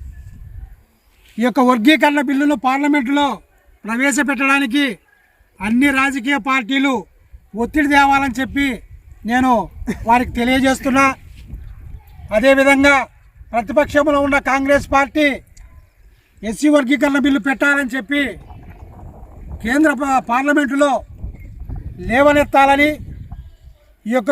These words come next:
బిల్లుకు సపోర్ట్ చేసి మాకు న్యాయం చేయాలని చెప్పి మేము తెలియజేస్తున్నాం. బీజేపీ ప్రభుత్వం అయితే మా గవర్నమెంట్ వస్తే వంద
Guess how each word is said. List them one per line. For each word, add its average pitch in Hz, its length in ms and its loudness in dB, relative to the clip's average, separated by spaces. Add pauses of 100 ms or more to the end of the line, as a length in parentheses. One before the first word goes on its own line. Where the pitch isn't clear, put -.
బిల్లుకు 262 340 2
సపోర్ట్ 262 400 4
చేసి 277 320 0 (1600)
మాకు 233 280 4
న్యాయం 285 360 4
చేయాలని 277 440 2
చెప్పి 285 280 -4 (800)
మేము 240 240 -2
తెలియజేస్తున్నాం. 269 680 2 (1400)
బీజేపీ 269 380 2 (100)
ప్రభుత్వం 277 460 2
అయితే 285 200 4 (1160)
మా 233 100 4 (160)
గవర్నమెంట్ 285 480 4
వస్తే 294 180 2 (120)
వంద 269 160 4